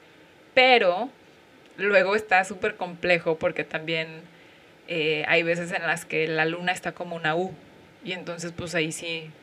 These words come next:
ahí sí recurro a mi aplicación hermosa, preciosa. Pero bueno, ahora sí, la luna llena. La luna llena es cuando vemos la, la pelotota grandotota, como la canción. <laughs>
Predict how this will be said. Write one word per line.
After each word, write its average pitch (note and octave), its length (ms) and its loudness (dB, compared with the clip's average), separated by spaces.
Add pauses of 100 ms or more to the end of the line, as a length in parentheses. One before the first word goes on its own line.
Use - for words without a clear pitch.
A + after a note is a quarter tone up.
(800)
ahí E3 240 -2
sí F3+ 200 -4
recurro F3 600 0
a F3 140 2
mi E3 140 -4
aplicación D#3+ 720 0
hermosa, D#3+ 440 -4
preciosa. D#3+ 640 -6 (1080)
Pero G#3 240 8
bueno, F3 320 4 (140)
ahora F#3+ 240 6
sí, F#3 180 0
la D#3+ 160 2
luna G3 240 0
llena. F3 380 2 (100)
La F#3 140 -6
luna G3 260 -2
llena G#3 400 0
es F3+ 100 -12
cuando E3 380 -6
vemos D#3+ 540 -8 (200)
la, D#3+ 720 -6 (220)
la E3 200 -4
pelotota D#3 640 -6
grandotota, F3+ 680 -4 (240)
como D#3 200 -8
la D#3 100 -8
canción. F3 460 -12 (340)
<laughs> A3+ 360 -10